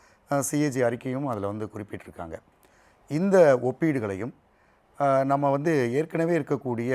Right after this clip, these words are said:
லல்லு பிரசாத் யாதவ் காலத்துல இருக்கக்கூடிய அந்த ஒப்பீட்டையும் வந்து சேர்த்து பார்க்கறதுக்கான அவசியம் இப்ப இருக்கா சார்?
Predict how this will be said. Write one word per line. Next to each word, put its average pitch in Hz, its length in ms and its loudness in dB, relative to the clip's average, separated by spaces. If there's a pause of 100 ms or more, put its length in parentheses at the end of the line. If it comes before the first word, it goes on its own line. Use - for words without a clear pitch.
(420)
லல்லு 135 220 0
பிரசாத் 165 440 0
யாதவ் 127 300 0
காலத்துல 110 400 -4
இருக்கக்கூடிய 104 340 -8
அந்த 127 380 0
ஒப்பீட்டையும் 139 600 -2
வந்து 104 360 -8 (400)
சேர்த்து 180 420 0
பார்க்கறதுக்கான 131 760 0
அவசியம் 135 520 -2
இப்ப 110 280 -6
இருக்கா 98 320 -10
சார்? - 180 -20